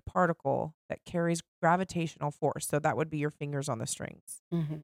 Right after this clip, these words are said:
Speaker 1: Strings respond to the graviton, and as they respond, they become different, like a photon or electron. So if they're hit with that graviton, that gravity, they emit different frequencies. Again, with the guitar strings,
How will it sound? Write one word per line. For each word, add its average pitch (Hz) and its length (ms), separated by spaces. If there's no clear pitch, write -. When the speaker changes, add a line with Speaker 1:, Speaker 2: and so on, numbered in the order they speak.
Speaker 1:
Strings 220 540
respond 190 520
to 185 80
the 160 80
graviton, 160 760
and 165 220
as 190 220
they 220 100
respond, 165 500
they 151 80
become 143 500
different, - 580
like 147 120
a 147 40
photon 147 680
or 135 80
electron. - 680
So 139 400
if - 160
they're 147 160
hit 165 480
with 156 140
that - 160
graviton, 151 460
that 113 220
gravity, 147 640
they 151 140
emit 143 320
different - 340
frequencies. - 640
Again, 147 400
with 147 120
the 151 80
guitar 202 360
strings, - 460